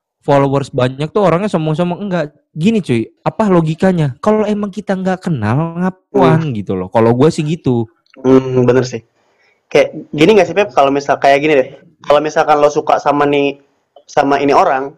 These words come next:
Speaker 2: ya support gitu kan, nggak harus minta follow back, nggak harus minta timbal balik gitu kan, gitu nggak sih?
Speaker 1: Good.
Speaker 2: Kalau
Speaker 1: Ya,
Speaker 2: gua sih gitu sih.
Speaker 1: harusnya, harusnya sih seperti itu.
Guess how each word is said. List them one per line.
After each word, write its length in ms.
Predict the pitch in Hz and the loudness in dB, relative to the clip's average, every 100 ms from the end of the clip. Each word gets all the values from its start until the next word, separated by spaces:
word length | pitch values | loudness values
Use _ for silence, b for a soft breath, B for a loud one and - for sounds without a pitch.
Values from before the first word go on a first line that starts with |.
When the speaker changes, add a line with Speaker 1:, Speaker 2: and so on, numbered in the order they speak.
| _ | _
Speaker 2:
ya 120 | 135 | 0
support 360 | 143 185 196 170 | 0 0 0 -2
gitu 160 | 123 | -4
kan, 160 | 123 131 | -4 -2
nggak 220 | 131 127 | 0 2
harus 140 | 123 131 | 2 0
minta 200 | 131 127 | -2 0
follow 200 | 135 135 | 2 4
back, 160 | 135 | 2
nggak 160 | 131 135 | 2 0
harus 120 | 131 | 0
minta 120 | 135 | -2
timbal 240 | 139 135 131 | 0 2 2
balik 240 | 127 - | 2 -2
gitu 120 | 120 | -4
kan, 280 | - 120 127 _ _ _ | -2 -2 -2 _ _ _
gitu 180 | 135 135 | -2 0
nggak 180 | 139 131 | 0 0
sih? 160 | 156 _ _ - | -8 _ _ -4
Speaker 1:
Good. 400 | 117 123 90 - _ _ | 2 2 0 -8 _ _
Speaker 2:
Kalau 220 | - 123 | 0 2
Speaker 1:
Ya, 20 | 123 | 2
Speaker 2:
gua 100 | 139 | 0
sih 120 | 139 | 0
gitu 180 | 143 143 | 0 0
sih. 160 | 123 | -2
Speaker 1:
harusnya, 380 | 117 107 98 110 | -4 -6 -6 -6
harusnya 320 | 110 113 135 | -4 -2 -2
sih 100 | 156 | -2
seperti 460 | 131 117 113 113 117 | -6 -10 -6 -8 -8
itu. 320 | 110 101 | -14 -14